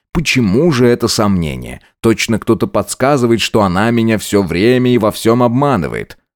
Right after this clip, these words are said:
Пустяки. Расстроенные нервы и больше ничего. Теперь все разъяснится скоро. Тогда увидим. Покончить с собой одно мгновение. Скорее в церковь.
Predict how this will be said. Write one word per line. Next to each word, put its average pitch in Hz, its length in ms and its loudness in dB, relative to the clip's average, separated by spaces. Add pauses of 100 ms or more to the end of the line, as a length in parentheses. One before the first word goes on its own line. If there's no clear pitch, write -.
(140)
Пустяки. - 600 -6 (180)
Расстроенные 110 680 2
нервы 117 400 2
и 117 40 4
больше 107 380 0
ничего. 87 500 -4 (100)
Теперь 120 440 2
все 120 300 0
разъяснится 117 720 0
скоро. 117 520 -2 (120)
Тогда 160 320 0
увидим. 85 520 -2 (220)
Покончить 160 640 -2
с - 60 -4
собой 104 540 0
одно 110 400 0
мгновение. 98 880 -2 (240)
Скорее 202 400 0
в - 60 -12
церковь. - 520 -6